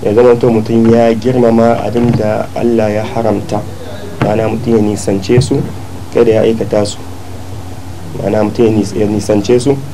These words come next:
kada ya aikata abin da Allah ya haramta. Yana cikin menene?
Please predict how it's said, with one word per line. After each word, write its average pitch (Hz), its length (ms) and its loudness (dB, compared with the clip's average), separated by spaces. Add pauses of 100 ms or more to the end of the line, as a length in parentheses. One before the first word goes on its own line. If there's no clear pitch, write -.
(180)
kada 113 160 4
ya 107 80 4
aikata 110 420 0
abin 110 260 -4
da 107 120 0
Allah 113 380 2 (420)
ya 104 560 0
haramta. 107 420 0
Yana 113 240 4
cikin 117 240 0
menene? 113 460 4